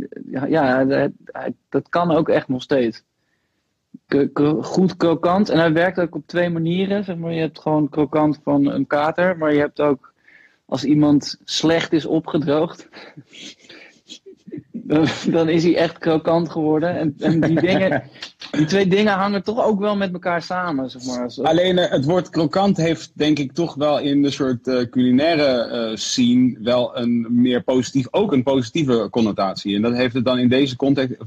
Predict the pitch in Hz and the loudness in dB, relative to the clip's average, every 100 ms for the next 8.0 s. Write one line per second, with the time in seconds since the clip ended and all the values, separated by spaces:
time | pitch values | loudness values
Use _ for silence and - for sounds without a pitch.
0 | 101 120 117 120 127 123 123 120 113 101 | -16 -14 -12 -4 -2 -2 -2 0 0 -2
1 | 98 92 87 - - _ _ _ 320 339 | -4 -8 -12 -20 -20 _ _ _ 0 2
2 | 311 285 247 247 277 180 180 165 180 165 | 2 2 4 2 2 2 2 2 2 0
3 | 190 185 180 151 156 170 175 - 165 160 | 0 -2 0 2 2 0 -4 -2 -4 -2
4 | 139 139 131 127 147 139 131 131 127 131 | -4 -4 -4 -2 -2 -2 -2 0 0 0
5 | 139 147 127 135 123 107 104 95 - - | 0 0 0 2 0 2 2 0 -2 -14
6 | - - 139 127 120 135 139 123 143 143 | -6 0 2 2 2 2 2 2 2 2
7 | 147 151 151 151 - - 139 113 104 - | 2 0 0 0 0 -2 0 2 0 -4